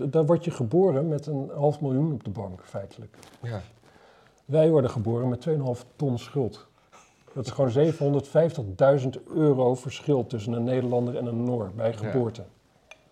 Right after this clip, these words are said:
Speaker 2: En nog een prachtig land ook.
Speaker 1: Prachtig land. Heroïne kun je overal krijgen.
Speaker 2: Oh, dat is mij, eh, niet opgevallen.
Speaker 1: Nou, Oslo is de hoofdst-, de heroïnehoofdstad van Europa.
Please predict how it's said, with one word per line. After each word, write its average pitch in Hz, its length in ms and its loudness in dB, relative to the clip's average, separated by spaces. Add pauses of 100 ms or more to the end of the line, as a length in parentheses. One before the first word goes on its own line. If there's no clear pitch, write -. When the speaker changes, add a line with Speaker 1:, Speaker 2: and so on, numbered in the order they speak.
(1300)
Speaker 2:
En 123 100 -4
nog 113 140 -4
een 104 100 -6
prachtig - 400 -10
land 95 240 -6
ook. 139 240 -2 (500)
Speaker 1:
Prachtig 156 340 -4
land. 143 420 -2 (400)
Heroïne 151 480 2
kun 147 120 -2
je 139 80 2
overal 131 360 -4
krijgen. 127 560 -6 (460)
Speaker 2:
Oh, 151 120 -6
dat 110 120 -4
is 110 60 -14
mij, 120 440 -6
eh, 117 60 -10 (340)
niet 120 140 -8
opgevallen. 95 540 -10
Speaker 1:
Nou, - 160 -12
Oslo 143 380 0
is 143 120 -6
de 139 100 -8
hoofdst-, 127 420 -10
de 143 60 -12 (240)
heroïnehoofdstad 127 720 -6
van 127 120 -12
Europa. 113 480 -12